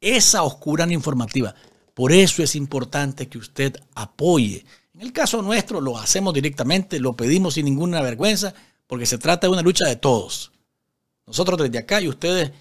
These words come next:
como audiencia, pero también tratando de aportar lo que puedan. Desde tres dólares mensuales usted puede ser parte de los Patreon. Piensa en lo que le digo.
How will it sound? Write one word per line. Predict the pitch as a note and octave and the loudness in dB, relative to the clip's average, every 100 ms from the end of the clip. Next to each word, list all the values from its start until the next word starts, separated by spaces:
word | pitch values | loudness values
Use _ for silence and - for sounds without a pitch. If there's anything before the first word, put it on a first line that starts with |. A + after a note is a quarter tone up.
| _ | _
como | _ A2+ | _ -4
audiencia, | A2 B2+ G#3 A#3+ A#3+ A#3 | 0 6 8 8 4 2
pero | B2 | -4
también | A#2 G#2 C#3+ F3+ F3+ - _ _ _ _ _ | -6 -4 -2 -2 -6 -16 _ _ _ _ _
tratando | - A#2+ C#3 F3+ G3+ | -2 2 6 6 8
de | |
aportar | E3+ C3 B2+ D3+ | 6 4 -2 -2
lo | D3 | -2
que | B2 | -6
puedan. | - A2+ G#2 - - _ _ _ _ _ | -8 -10 -10 -14 -20 _ _ _ _ _
Desde | C3 E3+ D3+ | 2 6 6
tres | C#3 A#3 | 8 8
dólares | A#3+ A#3+ F3+ | 10 8 6
mensuales | D#3+ B2+ G3 F3+ | 4 0 -2 -2
usted | C3+ E3+ | -4 -6
puede | E3+ D#3+ | -4 -2
ser | C#3 D#3+ D#3 C#3+ _ _ - | -2 -4 -8 -14 _ _ 2
parte | F#3+ F#3+ - | 4 4 0
de | A2+ | -4
los | G2+ | -4
Patreon. | - F2+ E2 - - _ _ _ _ _ _ | -10 -16 -16 -20 -20 _ _ _ _ _ _
Piensa | C#3+ D#3 | 0 2
en | G3+ | 0
lo | |
que | G3+ | 0
le | D#3 | 0
digo. | D#3+ F#3+ D3+ | 2 2 0